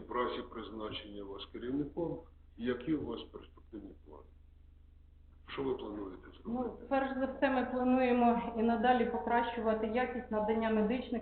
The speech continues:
Speaker 2: та соціальних пос-, послуг.
Speaker 1: Ну, це загальні фрази.
Speaker 2: Це загальні,
Speaker 1: А
Speaker 2: да.
Speaker 1: більш
Speaker 2: Е,
Speaker 1: конкретніше.
Speaker 2: тому ми думаємо, згідно їхніх реабілітаційних планів, е, закупити, придбати нам потрібно, м,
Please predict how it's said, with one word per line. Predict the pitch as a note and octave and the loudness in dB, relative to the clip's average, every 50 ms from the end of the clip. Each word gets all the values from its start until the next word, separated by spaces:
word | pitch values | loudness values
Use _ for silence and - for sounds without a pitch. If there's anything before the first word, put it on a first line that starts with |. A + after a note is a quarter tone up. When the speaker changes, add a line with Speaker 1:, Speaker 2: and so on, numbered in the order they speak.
| - - | -2 -4
Speaker 2:
та | G3+ - | -4 -4
соціальних | - A3 - - G#3+ G#3+ G#3+ G#3 G#3+ G#3+ G#3+ - - | -4 -6 -4 -2 0 0 2 2 0 0 -2 -4 -4
пос-, | A3+ G#3 - - - - - - | -4 -2 -2 -4 -8 -14 -8 -6
послуг. | G#3+ F#3+ - - - E3+ E3+ - | -4 -4 -4 -6 -8 -12 -12 -10
Speaker 1:
Ну, | - C3 C3+ C3+ | -6 -4 -4 -2
це | C3 - D3 C#3 - - | -2 0 0 0 0 0
загальні | - C#3 C3+ A#2+ A#2 - - - - - | 0 0 0 2 2 0 0 -2 -6 -8
фрази. | - - - | -10 -2 0
Speaker 2:
Це | C4 B3+ - B3+ | 0 0 2 2
загальні, | B3+ B3+ A3+ A3+ G#3+ G3+ G3 G3 F#3+ F#3 F3+ | 2 2 4 4 2 2 2 0 -2 -2 -2
Speaker 1:
А | F#3+ | 0
Speaker 2:
да. | G3 F#3 - - - - - - | 0 -2 -2 -4 -10 -14 -14 -14
Speaker 1:
більш | A3+ A3 - | -12 -8 -6
Speaker 2:
Е, | G3 F#3+ | -4 -4
Speaker 1:
конкретніше. | F#3+ F#3 F#3 F3+ F3+ F3+ F3+ F3+ F#3 F3+ F3+ F3+ F3+ - - - - - - - - | -2 -2 0 0 2 2 2 0 -2 -2 -4 -4 -6 -10 -18 -20 -20 -20 -20 -4 2
Speaker 2:
тому | A#3+ A#3+ A#3+ C4+ D4+ D4+ | 4 6 8 8 10 10
ми | C#4+ C4+ B3+ | 10 8 8
думаємо, | A#3 G3+ A#3+ C4 C4 B3+ B3 A#3+ A#3+ A#3+ A#3+ A#3 A#3 A3+ - A3+ | 6 4 4 4 4 4 4 4 4 4 4 4 4 4 2 0
згідно | A3 G#3+ C4 C4+ A3 A#3 A3+ | 0 2 2 2 2 2 0
їхніх | A3+ G#3+ A3+ A#3+ A#3 - - A3+ G#3+ G#3+ | 2 0 0 0 0 0 0 -2 -2 0
реабілітаційних | A3 A3 A3 A3 G#3+ A3 A3+ A3 A3 G#3+ - A3 G#3+ - - C4 C4 C4 A#3+ A3+ A#3 - - | 2 2 4 6 6 4 4 0 -2 -2 -2 -6 -10 -6 -4 -2 -2 0 0 -2 -2 -2 0
планів, | G#3+ G#3 G#3 G#3 G#3 G#3 G#3+ G#3+ - - - - - - - - G3 | 4 4 4 4 4 2 2 0 0 -6 -10 -12 -18 -20 -18 -12 -6
е, | G3 G3 G3 F#3+ F#3+ F#3 F#3 F#3 F#3 | -6 -4 -4 -4 -6 -6 -6 -6 -4
закупити, | G#3 A3 - - G#3 - C4 C4+ C4 C4 A#3+ | -4 -6 -6 -6 -6 -2 -2 -2 -2 -2 -4
придбати | - A3+ G#3 G3+ G3+ - A#3+ A#3+ A#3+ A#3+ A#3 | -4 -4 -4 -4 2 4 6 6 6 4 2
нам | G#3 G#3+ G#3+ G#3+ G#3 | 2 2 2 2 0
потрібно, | A3 G#3+ - - A3 A3+ A3 A3 G#3 G#3 G#3+ G#3+ G#3 G#3 G#3 G#3 - - - - - - - | -2 -4 -4 -2 -2 -2 0 0 0 0 0 0 0 0 -2 -6 -12 -16 -20 -20 -20 -20 -16
м, | G3 | -14